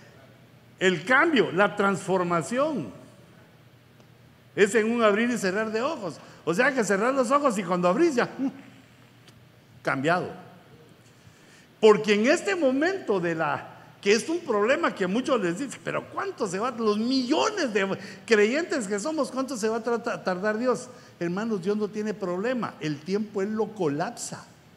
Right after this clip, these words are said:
La tierra, en la tierra pasan dos segundos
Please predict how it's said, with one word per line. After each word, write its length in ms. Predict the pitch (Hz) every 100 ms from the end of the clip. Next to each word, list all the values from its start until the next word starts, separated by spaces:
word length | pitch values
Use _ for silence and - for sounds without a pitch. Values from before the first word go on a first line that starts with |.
| - - - - - - - - - - - - _ - -
La 360 | 214 202 190
tierra, 380 | 233 285 294 240
en 120 | 202 208
la 160 | 202
tierra 320 | 269 294 277
pasan 340 | 262 285 269 262
dos 140 | 277
segundos 800 | 262 269 359 415 415 - - -